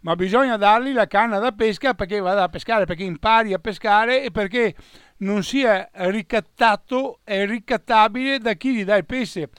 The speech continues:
In realtà il Movimento Cinque Stelle e il barone di Napoli cosa fanno? Loro gli interessa semplicemente, eh,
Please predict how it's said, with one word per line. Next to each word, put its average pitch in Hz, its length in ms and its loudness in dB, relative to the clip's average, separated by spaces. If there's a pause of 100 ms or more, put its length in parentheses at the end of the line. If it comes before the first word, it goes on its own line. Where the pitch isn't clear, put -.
(300)
In 196 140 -4
realtà 247 340 2
il 240 60 0
Movimento 214 420 -4
Cinque 208 260 -8
Stelle 240 240 -8
e 214 40 -2
il 202 60 -4
barone 202 420 -2
di 185 140 -8
Napoli 214 560 -4 (340)
cosa 220 240 0
fanno? 180 400 0
Loro 220 400 0
gli 220 60 -6
interessa 220 540 -4
semplicemente, 226 920 -6 (460)
eh, 185 720 -6